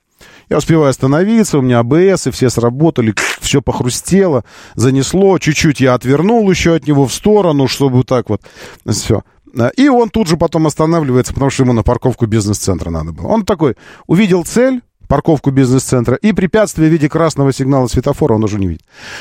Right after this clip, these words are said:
Мы одни вообще на всех набережных. Два автомобиля, два. Больше никого нет, пустынное все. И ситуация, при которой,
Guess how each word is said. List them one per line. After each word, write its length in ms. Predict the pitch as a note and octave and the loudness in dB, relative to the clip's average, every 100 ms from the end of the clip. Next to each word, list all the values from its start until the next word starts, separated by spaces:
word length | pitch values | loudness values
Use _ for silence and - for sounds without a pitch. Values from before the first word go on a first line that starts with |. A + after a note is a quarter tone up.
| - - | -10 0
Мы 260 | D#3+ B3+ | 2 4
одни 580 | B3 G#3 E3 G#3 A#3+ A#3+ | 2 0 2 4 4 4
вообще 420 | G#3 F#3+ - A3 | 2 0 0 0
на 140 | G3+ G3 | 0 -2
всех 340 | - G3+ - | 0 -2 0
набережных. 800 | E3 D#3+ B2 G#2 F2 D2 C#2 - | 0 2 0 -2 -6 -10 -18 -20
Два 480 | - G2 A#2+ D#3+ G#3+ | -12 -2 2 4 4
автомобиля, 720 | G#3 G3 F#3 F3+ C3+ C3+ G2+ E2 | 2 0 0 0 2 0 0 -4
два. 640 | G#2 G#2+ C#3+ B2+ F2+ - _ _ _ - - - | -4 0 0 0 -4 -10 _ _ _ -20 -20 -6
Больше 360 | A2 F#3 - F#3+ | 0 0 2 2
никого 640 | F#3 A3+ - A#3 A3+ G3+ | 4 2 2 0 2 2
нет, 260 | E3 B2 - | 2 0 0
пустынное 760 | F#3 - - A3 F#3 C3+ A2+ | -2 -2 -2 0 2 2 0
все. 320 | F2 - C#2+ C2+ _ _ _ _ - - _ _ | -2 -8 -10 -14 _ _ _ _ -20 -20 _ _
И 60 | C3 | -2
ситуация, 460 | E3+ G#3+ A#3+ - | 0 0 0 0
при 120 | E3 D#3 | -2 0
которой, 480 | E3+ G3 F3+ D#3 | 0 0 0 0